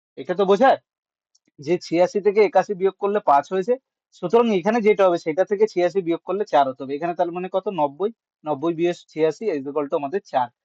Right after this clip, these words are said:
সুতরাং অ্যান্সার কি এলো? নাইনটি, এইটা চলে এলো। এবার অ্যান্সার ঠিক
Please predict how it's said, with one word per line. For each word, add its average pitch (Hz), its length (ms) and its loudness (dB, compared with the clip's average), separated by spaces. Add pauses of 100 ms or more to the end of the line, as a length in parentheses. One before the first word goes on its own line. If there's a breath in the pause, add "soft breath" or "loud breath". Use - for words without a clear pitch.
(200)
সুতরাং 175 240 0
অ্যান্সার 156 360 -2
কি - 160 -2
এলো? 202 180 4
নাইনটি, 147 460 -2
এইটা 156 280 -2
চলে 123 260 -12
এলো। 120 140 -14 (440)
এবার 170 80 0
অ্যান্সার 151 440 0
ঠিক 208 180 -4